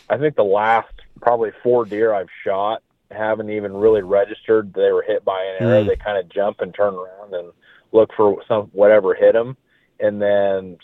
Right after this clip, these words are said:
Speaker 1: start getting the wobbles right there. And it's really handy because there's not much of a blood trail if
Speaker 2: Yeah.
Speaker 1: that's fatal.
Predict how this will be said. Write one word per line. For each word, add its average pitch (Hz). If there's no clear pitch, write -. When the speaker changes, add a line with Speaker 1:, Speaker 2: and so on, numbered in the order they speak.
Speaker 1:
start 104
getting 101
the 92
wobbles 95
right 95
there. 107
And 92
it's -
really 160
handy 120
because 95
there's 98
not 117
much 113
of 87
a 87
blood 104
trail 87
if 104
Speaker 2:
Yeah. 95
Speaker 1:
that's 87
fatal. 92